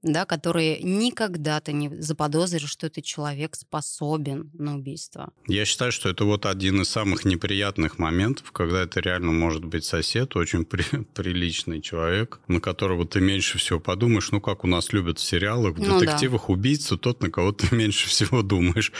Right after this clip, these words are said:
Speaker 2: Или известный актёр, который там где-то в эпизоде играет.
Speaker 1: Да.
Speaker 2: Скорее всего, он и есть убийца.
Speaker 1: Допустим, если брать вот наших отечественных, а, маньяков, это Василий Кулик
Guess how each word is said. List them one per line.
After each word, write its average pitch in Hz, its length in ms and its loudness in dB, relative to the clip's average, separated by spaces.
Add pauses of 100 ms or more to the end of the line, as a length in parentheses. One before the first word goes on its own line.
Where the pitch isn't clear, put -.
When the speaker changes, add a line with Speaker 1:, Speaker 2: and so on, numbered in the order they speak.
(120)
Speaker 2:
Или 143 220 4
известный 113 460 2
актёр, 98 420 0
который 95 400 -2
там 92 220 0
где-то 95 360 2
в 95 120 4
эпизоде 101 580 2
играет. 113 380 -2 (520)
Speaker 1:
Да. 165 120 6
Speaker 2:
Скорее 156 280 4
всего, 131 520 4
он 123 160 4
и - 20 6
есть 113 380 2
убийца. 92 640 2
Speaker 1:
Допустим, 185 460 0
если 180 260 0
брать 160 400 -2
вот 147 160 -4
наших 147 500 -2
отечественных, 143 720 -6
а, 143 220 -4
маньяков, 143 580 -2
это 135 160 -10
Василий 202 400 -2
Кулик 139 560 -8